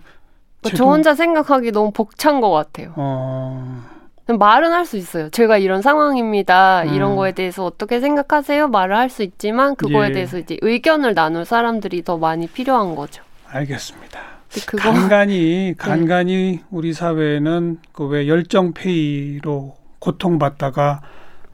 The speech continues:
Speaker 2: 뭐 굶어 죽은 친구도 있고.
Speaker 1: 네, 실제로 있죠.
Speaker 2: 그러니까요. 간간히 그런 뉴스도 우리가 봤잖아요.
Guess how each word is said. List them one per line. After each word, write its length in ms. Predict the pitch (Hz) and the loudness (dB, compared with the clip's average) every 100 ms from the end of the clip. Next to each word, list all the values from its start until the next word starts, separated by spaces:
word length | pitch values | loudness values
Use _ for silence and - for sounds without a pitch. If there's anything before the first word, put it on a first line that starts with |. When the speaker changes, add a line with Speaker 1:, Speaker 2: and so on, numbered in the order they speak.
| - - | -20 -10
Speaker 2:
뭐 680 | 151 131 127 120 117 - - - - - - - - - | -6 -4 -6 -8 -12 -16 -20 -20 -20 -20 -20 -20 -20 -14
굶어 360 | - 226 247 247 | 4 8 10 8
죽은 380 | - 170 175 156 | 4 0 0 -2
친구도 380 | - 170 151 135 | -4 -6 -6 -8
있고. 400 | - - - - _ - | -12 -18 -20 -20 _ -6
Speaker 1:
네, 420 | 202 185 175 208 214 | -2 0 -2 -8 -18
실제로 500 | - 247 226 247 226 | -14 -12 -6 -4 -2
있죠. 380 | 180 165 - 143 | -4 -6 -14 -4
Speaker 2:
그러니까요. 500 | - 311 185 - - - - | 4 6 4 -2 -16 -18 -14
간간히 400 | - 247 254 254 | 2 6 8 6
그런 580 | 190 196 208 202 190 175 - | 6 4 4 2 0 -4 -4
뉴스도 380 | 190 214 - 214 | 0 0 0 -2
우리가 220 | 170 170 | 0 -2
봤잖아요. 920 | 151 - 139 - 185 160 127 147 196 | -4 -6 -6 0 0 0 -2 -2 -4